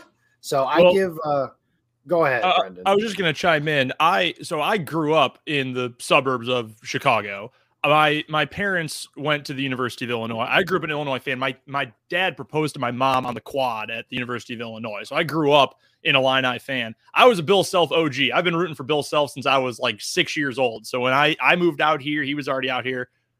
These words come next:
Speaker 2: Perfect match. So yeah, I, every time I go home, I get the, "Oh yeah, Bill Self, uh,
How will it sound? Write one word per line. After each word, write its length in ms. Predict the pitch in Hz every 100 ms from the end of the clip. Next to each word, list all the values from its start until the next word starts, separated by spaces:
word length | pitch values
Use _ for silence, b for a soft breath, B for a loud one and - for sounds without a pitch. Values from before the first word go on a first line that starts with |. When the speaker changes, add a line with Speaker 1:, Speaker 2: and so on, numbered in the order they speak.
| _
Speaker 2:
Perfect 360 | 202 190 160 143
match. 340 | 127 104 -
So 140 | 170 151
yeah, 220 | 147 127
I, 300 | 117 139 143 -
every 240 | 185 208
time 200 | 190 180
I 100 | 165
go 180 | 151 151
home, 340 | 135 139 120 117 _ _ _
I 100 | 147
get 260 | 131 143 -
the, 260 | 139 131 123
"Oh 160 | 143 135
yeah, 260 | 127 127
Bill 260 | 117 131 127
Self, 400 | - 135 123 120
uh, 280 | 123 120